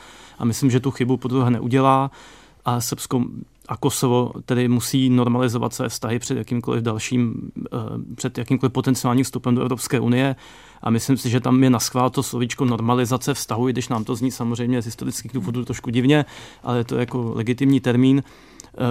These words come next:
eh, kterým se dává trošku prostor pro to, aby ty dva státy neměly jako plné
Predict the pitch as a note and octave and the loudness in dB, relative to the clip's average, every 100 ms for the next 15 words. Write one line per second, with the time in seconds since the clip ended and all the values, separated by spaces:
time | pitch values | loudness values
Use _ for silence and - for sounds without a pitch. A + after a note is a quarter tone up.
0 | B2 B2 B2 D3 C#3 A#2+ D3+ C3+ C#3 C#3+ | 0 -2 4 4 6 4 6 6 6 4
1 | C#3 C3+ - - C3+ B2+ - D3 B2 A#2+ | 2 0 2 0 2 0 2 2 2 0
2 | C#3 B2+ C3 B2 C3+ C3 C3 B2 B2+ - | 2 4 2 2 2 2 2 0 -2 -2
3 | B2+ A#2 A#2+ C3+ C3+ A#2 C3 B2 A#2+ C3 | 0 0 2 0 0 0 2 4 4 4
4 | C3 B2 C#3 - C#3+ C3+ C3+ C3+ C3+ C3 | 2 0 -2 2 6 6 6 6 4 0